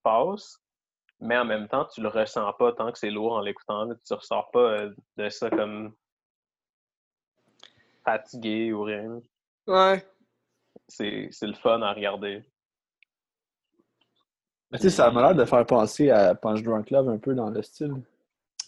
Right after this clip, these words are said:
Speaker 2: Ouais, c'est ça que j'allais
Speaker 1: Ouais.
Speaker 2: dire.
Speaker 1: Ben, moi aussi, ça m'a fait penser à ça, là.
Speaker 2: Mais c'est-tu parce que Philip Seymour Hoffman, il joue dans Punch Drunk Love ?
Speaker 1: Aussi, mais le, la, la façon que c'est monté,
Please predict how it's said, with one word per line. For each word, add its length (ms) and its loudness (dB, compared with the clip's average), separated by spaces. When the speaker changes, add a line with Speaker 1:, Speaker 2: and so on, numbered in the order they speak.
Speaker 2:
Ouais, 180 4
c'est 120 -8
ça 80 -2
que 40 -2
j'allais 240 2
Speaker 1:
Ouais. 180 0
Speaker 2:
dire. 120 -4
Speaker 1:
Ben, 100 -6
moi 140 -2
aussi, 200 -4
ça 140 0
m'a 120 -4
fait 160 -4
penser 280 -6
à 100 0
ça, 160 -12
là. 200 -8
Speaker 2:
Mais 80 0
c'est-tu 260 -10
parce 240 2
que 160 6
Philip 320 -4
Seymour 280 0
Hoffman, 340 2
il 80 -10
joue 220 -12
dans 200 0
Punch 240 -4
Drunk 300 -8
Love ? 260 -6
Speaker 1:
Aussi, 680 -8
mais 220 -2
le, 640 0
la, 840 0
la 120 -2
façon 280 -2
que 60 -18
c'est 100 -4
monté, 640 -2